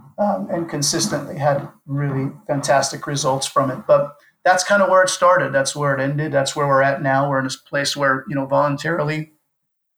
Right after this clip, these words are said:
if players wanna partake in this model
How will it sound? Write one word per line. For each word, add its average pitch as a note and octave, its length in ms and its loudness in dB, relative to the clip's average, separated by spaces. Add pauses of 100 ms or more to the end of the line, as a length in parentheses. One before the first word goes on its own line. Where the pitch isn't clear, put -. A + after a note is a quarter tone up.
(220)
if C#3+ 160 -8
players D3 340 0
wanna C#3+ 360 0 (840)
partake D#3 480 0
in C#3+ 60 -2
this C#3+ 180 0
model D3+ 480 2